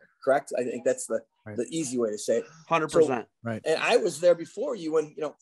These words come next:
Speaker 1: as a freshman, I was ranked eighth in the country. As a true freshman, I was ranked eighth in the country at this time of the year,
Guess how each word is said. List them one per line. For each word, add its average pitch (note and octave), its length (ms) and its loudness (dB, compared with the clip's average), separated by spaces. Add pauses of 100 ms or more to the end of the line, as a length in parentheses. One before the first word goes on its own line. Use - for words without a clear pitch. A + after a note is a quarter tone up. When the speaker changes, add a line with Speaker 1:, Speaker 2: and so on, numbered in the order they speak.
(100)
Speaker 1:
as D3 100 -6
a D3+ 60 -8
freshman, G3+ 380 -2
I - 20 4
was D3+ 160 0
ranked D3+ 180 -2
eighth D#3 200 -6
in - 20 -10
the C3+ 80 -6
country. A#2 480 -2
As A#2+ 80 -8
a B2 60 -12
true G#3 180 -6
freshman, F3 280 4
I - 20 2
was B2+ 80 -2
ranked C#3+ 160 -2
eighth D3+ 100 0
in D3 80 -18
the B2+ 60 -12
country C#3 400 -2
at - 100 -12
this D#3+ 160 -4
time D3 240 0
of C3+ 60 -2
the C3+ 80 0
year, A#2 200 4